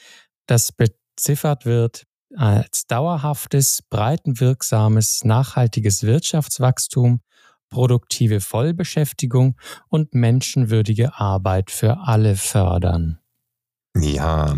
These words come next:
Speaker 2: das hört sich doch richtig toll an, oder? Doch fantastisch. Also, die Frage ist, was versteht denn die unter breitenwirksam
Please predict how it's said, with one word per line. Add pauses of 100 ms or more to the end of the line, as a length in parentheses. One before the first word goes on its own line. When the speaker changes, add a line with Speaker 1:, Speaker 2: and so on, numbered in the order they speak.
(120)
Speaker 2:
das
hört
sich
doch
richtig
toll
an,
oder?
Doch
fantastisch. (120)
Also, (640)
die
Frage
ist,
was
versteht
denn
die
unter
breitenwirksam